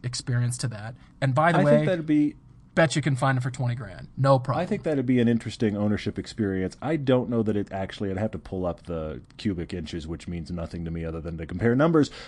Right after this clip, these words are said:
Speaker 2: But hey, I don't know that it
Speaker 1: <laughs>
Speaker 2: actually has more space than the other ones we're talking about. I mean, that C T S wagon has a surprising amount of space in the back. It is a, it is a bigger car than you realize until you walk up to it and go, "Huh,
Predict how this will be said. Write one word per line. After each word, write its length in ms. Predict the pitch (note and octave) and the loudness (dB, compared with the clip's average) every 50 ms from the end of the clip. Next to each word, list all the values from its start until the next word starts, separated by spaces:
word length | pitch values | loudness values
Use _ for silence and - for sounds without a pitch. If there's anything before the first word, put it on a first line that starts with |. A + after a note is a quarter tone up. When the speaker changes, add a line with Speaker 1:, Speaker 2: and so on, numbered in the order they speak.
| - - | -4 0
Speaker 2:
But 160 | - D#3+ D#3+ | 0 2 2
hey, 260 | B2+ C#3+ E3+ D3 A2+ - | 2 2 2 0 0 0
I 120 | - C#3 | 0 0
don't 180 | C#3 F3+ F#3 C#3+ | 0 0 0 2
know 120 | F3 D#3+ | 2 4
that 100 | - C#3+ | 4 4
it 100 | C3+ B2+ | 4 4
Speaker 1:
<laughs> 0 | |
Speaker 2:
actually 300 | C3 C3 B2+ - - A#2+ | 4 2 2 0 -2 -4
has 360 | - - - C3+ C#3 C3+ A2 | -4 0 2 4 4 4 4
more 220 | A2 B2 A2+ A2 A2 | 2 2 2 2 2
space 380 | - - - - A2+ A2 G#2+ | 0 -2 0 0 2 2 2
than 80 | - A2 | 0 0
the 80 | G2+ G#2 | 0 0
other 20 | |
ones 140 | F#2+ G2+ F2 | 0 -2 -2
we're 60 | F#2 | -2
talking 340 | E2 - G#2 G2 - - F2+ | -2 0 0 -2 -2 -4 -4
about. 220 | F2+ E2 F#2 F#2 F#2 | -2 0 0 0 0
I 20 | |
mean, 140 | F#2+ G2 G2 | 0 0 0
that 160 | G#2+ A2+ - | -2 -2 -4
C 200 | - - G#3 G3+ | -4 -4 -4 -4
T 220 | - - - B2+ | -2 -2 0 0
S 240 | B2+ B2+ B2 - - | 2 0 0 -2 -4
wagon 420 | - G2+ A2 A2 G2+ A2+ A2 A2+ A2 - - - - - - | -2 0 0 2 2 2 0 0 -2 -4 -10 -20 -20 -20 -6
has 180 | - B2+ B2+ A2 | -2 -2 -2 -2
a 60 | A2 | -4
surprising 840 | G#2 - A#2 - - - - - - C3+ B2+ C3+ C3+ B2+ A2+ A2+ G2+ | -6 -6 -6 -8 -8 -14 -14 -6 -2 0 2 4 4 4 2 2 2
amount 260 | G2+ F#2+ F2+ E2+ D#2 | 0 0 -2 -2 -4
of 80 | D2 - | -6 -10
space 400 | - - - D#2+ - - - - | -10 -10 -8 -8 -8 -10 -10 -12
in 120 | D#2 D2+ | -10 -12
the 60 | D#2 | -10
back. 280 | - - D2 - - - | -8 -8 -8 -8 -8 -4
It 80 | G2+ A2 | -2 0
is 300 | B2+ B2 A2+ A#2 G#2+ A#2+ | 0 0 -2 -4 -4 -4
a, 20 | A2+ - | -2 0
it 120 | A#2+ A#2 | 0 0
is 100 | A#2 A2 | 2 0
a 60 | G2+ G2 | -2 -4
bigger 400 | E2 E2+ A2 C#3 C3+ C3 A#2+ G#2+ | -2 0 2 2 4 2 0 0
car 320 | - - - A#2+ A#2 A2+ | -2 -4 -2 0 2 2
than 120 | G#2+ G#2 | 2 2
you 120 | G#2 G2 F#2 | 0 0 0
realize 380 | G2 G#2+ A2 G#2 G2 F#2+ F2 | 0 2 2 2 0 -2 -2
until 140 | E2+ E2+ F#2 | -4 -4 -2
you 100 | F#2 F#2 | -2 -2
walk 220 | F2+ F#2+ F#2 F2+ - | 0 0 -2 -2 -4
up 120 | G#2 - | -6 -6
to 140 | - G2 F#2 | -6 -6 -6
it 60 | D#2+ | -6
and 80 | F2+ E2+ | -6 -8
go, 200 | F2 F2 E2 D2+ - | -6 -6 -6 -6 -2
"Huh, 180 | - E3 F#3+ | 0 0 0